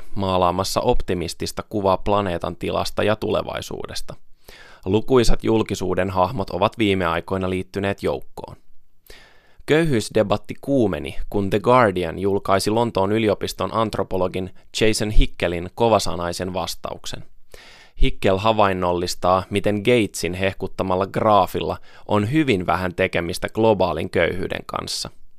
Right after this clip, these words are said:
Gatesin rahoittaman Our World in Datan kaavio yltää parin sadan vuoden päähän, vaikka vertailukelpoista köyhyysdataa on kerätty vasta vuodesta tuhat yhdeksänsataakahdeksankymmentäyksi.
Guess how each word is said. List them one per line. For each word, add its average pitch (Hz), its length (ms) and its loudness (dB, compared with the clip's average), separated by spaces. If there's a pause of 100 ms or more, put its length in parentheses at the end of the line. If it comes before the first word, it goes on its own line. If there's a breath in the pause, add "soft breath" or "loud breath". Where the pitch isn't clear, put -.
(960 loud breath)
Gatesin 123 420 2
rahoittaman 104 800 2 (100)
Our 110 260 6
World 104 380 4
in 95 220 -2
Datan 95 560 2
kaavio 87 540 2 (140)
yltää 95 340 2
parin 107 360 2
sadan 87 340 -6
vuoden 92 340 0
päähän, 92 440 2 (440 loud breath)
vaikka 110 320 2
vertailukelpoista 98 1000 2
köyhyysdataa 92 1000 2
on 104 200 -4
kerätty 113 460 2
vasta 104 320 0
vuodesta 104 400 0
tuhat 104 280 -4
yhdeksänsataakahdeksankymmentäyksi. 98 1900 -2